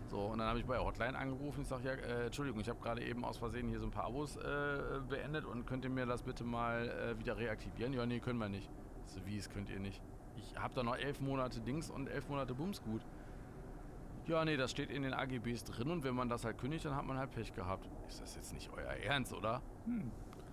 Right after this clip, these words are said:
Speaker 1: Ja, und dann kam sie irgendwie an mit, „Ja, äh, wir können Ihnen jetzt aus Kulanz, äh, einen Monat, äh, Arcade und drei Monate T V Plus geben.“ Ich sagte, „Äh, nee, könnt ihr euch sonst wohin stecken.
Speaker 2: Hm.
Speaker 1: Entweder will ich die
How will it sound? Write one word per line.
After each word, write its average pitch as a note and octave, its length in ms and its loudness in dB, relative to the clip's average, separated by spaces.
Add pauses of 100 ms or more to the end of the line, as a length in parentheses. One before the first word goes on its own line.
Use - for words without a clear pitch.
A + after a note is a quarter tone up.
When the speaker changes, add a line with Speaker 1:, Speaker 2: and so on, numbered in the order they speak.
Speaker 1:
Ja, G#2+ 120 2
und A2 60 2
dann G#2+ 160 2
kam A#2 240 4
sie A#2+ 140 0
irgendwie B2 300 2
an A#2+ 120 4
mit, B2 140 2
„Ja, A#2+ 220 6
äh, A2 260 2
wir A#2 80 0
können B2+ 240 0
Ihnen A#2+ 140 0
jetzt A#2 160 -2
aus A2+ 200 -2
Kulanz, B2 600 2
äh, C3 300 2
einen D3 360 0
Monat, C#3+ 480 2
äh, A#2+ 120 0
Arcade C#3 580 0
und B2 100 -2
drei A#2+ 220 0
Monate C3+ 380 0
T - 180 -6
V B2+ 80 -2
Plus - 320 -4
geben.“ G#2+ 260 0
Ich F#2+ 60 -4
sagte, F#2+ 280 -4
„Äh, F2+ 340 -4 (220)
nee, G2+ 200 0
könnt - 180 -4
ihr F2+ 60 0
euch F2 80 0
sonst C#3+ 180 -2
wohin F#2 160 -2
stecken. F2+ 300 -4 (280)
Speaker 2:
Hm. D3 120 0
Speaker 1:
Entweder G#2+ 320 0
will G#2+ 80 0
ich G#2+ 140 -2
die A#2 260 0